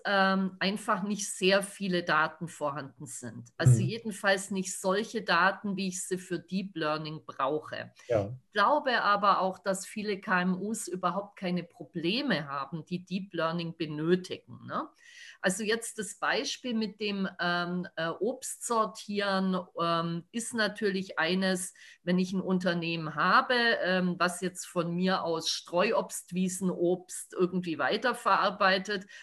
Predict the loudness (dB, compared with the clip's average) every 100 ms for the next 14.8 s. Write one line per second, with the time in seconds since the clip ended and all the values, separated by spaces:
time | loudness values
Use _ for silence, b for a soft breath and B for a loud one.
0 | B 0 2 0 -2 0 -2 0 -2 -2
1 | -6 -12 _ -20 -6 0 0 0 -4 -4
2 | 0 -2 -2 -2 0 -2 -4 -4 -4 -4
3 | -6 -6 -2 0 2 2 0 -8 B B
4 | B B 2 6 6 6 2 0 -4 b
5 | b -2 0 0 2 2 2 -2 4 4
6 | 6 2 0 -2 4 6 6 2 0 -2
7 | -2 -2 0 -2 0 2 2 4 4 4
8 | 0 -4 -2 0 2 2 2 0 -2 -2
9 | 0 2 2 -2 -4 -4 -4 -4 -8 -6
10 | -6 -8 -12 -4 2 4 2 -2 -6 -10
11 | -6 -2 0 0 2 2 2 -2 -4 -6
12 | -4 0 0 0 -4 -2 -4 0 0 0
13 | -6 -4 -2 -2 -4 -6 -6 -4 -6 -4
14 | -6 -6 -8 -4 4 6 6